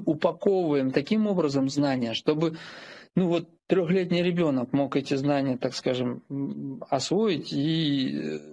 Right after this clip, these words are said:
элементарно пользоваться. Я считаю, что это на уровне, на одном и том же уровне, как чистить зубы.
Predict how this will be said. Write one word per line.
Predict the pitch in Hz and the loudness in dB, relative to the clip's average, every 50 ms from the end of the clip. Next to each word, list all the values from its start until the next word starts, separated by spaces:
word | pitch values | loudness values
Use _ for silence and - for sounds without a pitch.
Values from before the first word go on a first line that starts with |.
| 147 - | -8 -4
элементарно | - 147 139 143 143 139 - 165 165 156 139 | 0 0 2 2 2 4 4 2 4 2 0
пользоваться. | 131 - 139 131 - - - - - - | 0 0 -2 -2 -4 -10 -12 -12 -6 -2
Я | - 165 226 | 0 2 2
считаю, | 226 - - 214 180 | 2 2 2 2 2
что | 160 - 180 | 2 2 2
это | 165 165 160 | 2 2 2
на | 139 139 147 156 | 2 2 2 2
уровне, | 180 214 226 190 156 151 143 131 - - | 2 2 2 2 2 0 0 -2 -2 -6
на | 160 160 147 151 151 151 156 | -8 -4 -2 0 2 2 2
одном | 151 151 170 190 180 160 147 | 2 2 2 2 2 2 2
и | |
том | 147 - 160 151 143 | 2 2 2 2 2
же | 139 151 | 2 2
уровне, | 226 247 220 175 147 151 | 2 2 2 2 0 0
как | - 135 123 | 0 -2 -2
чистить | - - 156 - - 143 139 | 0 -2 -2 -2 -2 -2 0
зубы. | 139 139 127 117 143 135 | 0 0 0 0 -4 -8